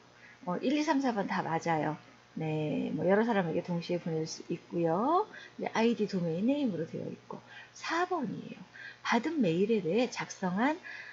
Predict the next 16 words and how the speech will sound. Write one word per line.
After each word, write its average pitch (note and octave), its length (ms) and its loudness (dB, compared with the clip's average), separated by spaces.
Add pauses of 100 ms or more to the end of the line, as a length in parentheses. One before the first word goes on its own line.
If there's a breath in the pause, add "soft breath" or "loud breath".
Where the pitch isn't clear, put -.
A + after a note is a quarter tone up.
(240 loud breath)
작성한 G#3+ 440 -2
답장만 G3+ 720 0 (380 loud breath)
발송자에게 G#3+ 800 2
전송하는 A3+ 840 4
방식을 F3 520 -2
여러분들 E3 360 -4
포워드라고 E4+ 560 2
되어 D#3+ 200 0
있는데, D3 280 -2
이것은요, A#3 580 2 (540 loud breath)
이 A3+ 200 4
포워드라는 F4 580 4
것은 F3+ 280 -2
뭐냐면요, E3 560 2 (360 loud breath)
받은 D4 680 4
메일을 F#3 460 4